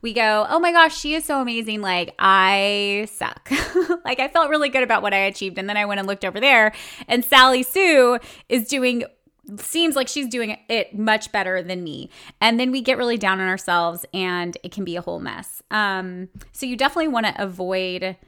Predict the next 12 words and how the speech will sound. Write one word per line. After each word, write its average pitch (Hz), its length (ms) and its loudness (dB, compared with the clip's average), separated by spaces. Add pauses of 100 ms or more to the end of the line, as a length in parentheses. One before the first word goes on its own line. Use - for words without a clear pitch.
(340)
comparing 180 520 -6
yourself 175 580 -2
to - 180 -8
other 180 200 -4
people 240 540 -4
and 196 180 -4
instead 226 600 -4
use 196 340 -12
other 202 300 -2
women's 180 480 -8
success - 720 -2
as 170 360 -2